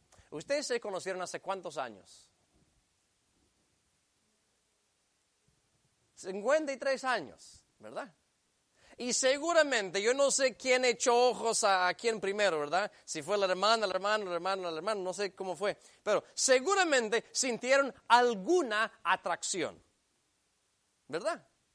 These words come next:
Y comenzaron a platicar. Pero permíteme hacerles una pregunta, hermanos. Hoy en día, cincuenta y tres años después de haberse dado la,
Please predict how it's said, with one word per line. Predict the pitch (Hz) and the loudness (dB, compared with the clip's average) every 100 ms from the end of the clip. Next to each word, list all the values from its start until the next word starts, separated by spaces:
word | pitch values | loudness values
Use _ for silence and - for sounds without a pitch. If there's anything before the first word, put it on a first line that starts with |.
| _ _ _ - | _ _ _ -6
Y | 285 | -6
comenzaron | - 269 277 269 247 233 262 247 | -2 0 0 2 4 4 4 0
a | - | 0
platicar. | 226 254 240 285 247 135 _ _ _ _ _ _ _ _ _ _ _ _ | -4 -4 -4 -2 -4 -8 _ _ _ _ _ _ _ _ _ _ _ _
Pero | 240 254 247 | 0 0 0
permíteme | 262 285 359 339 320 | -4 -2 -4 -6 -6
hacerles | 294 269 269 | -4 -2 -2
una | 254 240 | -2 -4
pregunta, | 214 220 233 180 | -4 -4 -4 -4
hermanos. | 156 139 101 - - - _ _ _ _ - | -6 -6 -8 -18 -20 -20 _ _ _ _ -2
Hoy | 311 359 359 | 2 4 2
en | 330 | 0
día, | 254 170 135 180 - - | -4 -6 -2 -2 -4 -4
cincuenta | - 269 254 262 311 370 - 285 | -2 -2 -4 0 2 2 0 0
y | 269 | 0
tres | 262 269 - | -2 -2 2
años | 240 247 226 208 | 4 4 2 -2
después | 175 190 - 247 269 | -2 -4 0 4 4
de | 226 | 4
haberse | 214 233 254 214 | 2 4 2 2
dado | 226 233 226 | 2 2 2
la, | 202 | 0